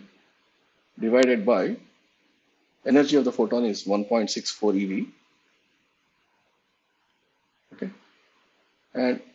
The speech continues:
by the way, this is E V, so this has to be always multiplied by, uh, one point six into ten power minus nineteen to get joules. Okay. So this will give you the number of photons. So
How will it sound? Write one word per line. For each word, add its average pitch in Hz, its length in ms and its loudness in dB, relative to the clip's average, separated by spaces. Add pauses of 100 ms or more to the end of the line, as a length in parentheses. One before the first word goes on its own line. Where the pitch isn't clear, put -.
(260)
by 139 80 6
the 170 80 4
way, 143 60 8
this 123 140 2
is 120 160 -2
E 143 120 6
V, - 240 2
so 147 160 0
this 127 300 -2
has 131 200 2
to 143 80 -2
be 139 100 4
always 120 340 4
multiplied 110 580 0
by, 214 200 -2 (640)
uh, - 180 -6
one 120 180 0
point 117 380 2
six - 300 -6
into 98 560 -4
ten 107 140 -4
power 107 140 0
minus 101 400 -4
nineteen 110 500 -2 (400)
to - 80 -4
get - 360 -4
joules. 95 400 -4 (720)
Okay. 214 180 -12 (920)
So - 100 -8
this 160 260 -2
will 165 140 2
give 123 200 4
you 127 120 4
the 190 120 -2
number 117 280 0
of 143 80 -4
photons. - 540 -12 (1600)
So 139 680 4